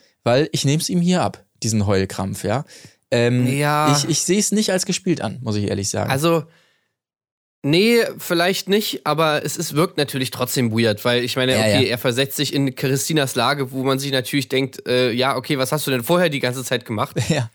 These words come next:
Speaker 2: Ähm, ich, und komischerweise kommt es ja auch erst, nachdem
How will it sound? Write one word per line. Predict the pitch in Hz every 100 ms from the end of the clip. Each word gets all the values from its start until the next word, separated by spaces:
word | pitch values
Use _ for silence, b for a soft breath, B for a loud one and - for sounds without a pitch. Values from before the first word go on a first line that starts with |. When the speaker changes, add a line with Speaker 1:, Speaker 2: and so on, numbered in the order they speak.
| _ _ _ _ _ _ -
Speaker 2:
Ähm, | 135 135 135 135 127 127 117 _ _ _ _ _ _ _ _ - _
ich, | 143 - -
und | 196 185
komischerweise | - 233 240 - 165 160 196 175
kommt | 170 190 190
es | 180
ja | 143
auch | 151
erst, | 143 165 165 147
nachdem | 139 156 - 151 151 147